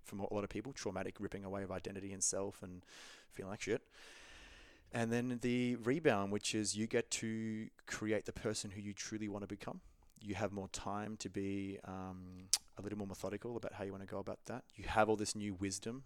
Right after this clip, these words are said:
You know, they say wisdom is more powerful than knowledge, and it truly is. And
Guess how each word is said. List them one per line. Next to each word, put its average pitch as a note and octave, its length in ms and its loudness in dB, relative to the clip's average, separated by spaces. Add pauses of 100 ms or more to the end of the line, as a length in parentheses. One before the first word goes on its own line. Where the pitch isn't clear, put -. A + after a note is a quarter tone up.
(140)
You G#2 120 -10
know, G#2 160 -8
they G#2 100 -6
say G2+ 180 -4
wisdom G2+ 300 -6
is F#2+ 100 -8
more G2 120 -6
powerful G2+ 320 -6
than G2+ 80 -8
knowledge, G2+ 240 -6
and G#2 80 -12
it - 60 -14
truly G2+ 320 -6
is. C3 200 -10 (800)
And G2+ 420 0